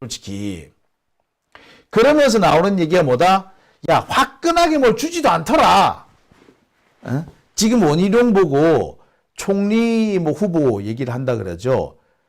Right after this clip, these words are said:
어? 원희룡이 국무총리 할 거다, 그런 얘기 한다 그러죠.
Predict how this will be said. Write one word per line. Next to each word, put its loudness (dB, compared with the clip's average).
어? -16
원희룡이 0
국무총리 -2
할 0
거다, 0
그런 -4
얘기 -6
한다 -6
그러죠. -6